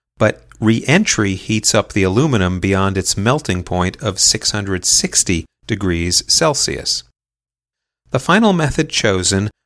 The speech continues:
was fifteen centimeter by fifteen centimeter tiles glued to the space shuttle's surface.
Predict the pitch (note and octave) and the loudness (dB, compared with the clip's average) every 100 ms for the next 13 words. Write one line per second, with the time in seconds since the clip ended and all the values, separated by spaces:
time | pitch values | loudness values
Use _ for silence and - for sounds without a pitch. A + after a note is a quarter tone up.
0 | _ G#2+ G2 - - E3+ - - E3 D#3 | _ -2 0 -2 -2 -2 0 -2 -2 0
1 | - A#2+ A2+ G#2+ A2 G#2+ A2 G2+ F2 E2+ | 0 0 0 0 0 2 0 2 2 2
2 | - C#3 - C3 B2 - A2+ A2+ G#2+ G#2+ | 0 -2 -2 -4 -2 -2 -2 -2 0 0
3 | G#2+ - E2+ D#2+ E2+ G2 - _ _ - | 0 -2 -2 0 2 0 -4 _ _ -10
4 | D3 D#3 A#2+ G#2+ G#2+ G#2+ - - G2+ G2+ | 0 2 2 0 -2 -2 -2 0 -2 0
5 | - - - F#2+ G2+ F#2+ - - - F#2+ | -2 -4 -4 -2 -2 -2 -2 0 0 0
6 | - - - - | -2 -4 0 0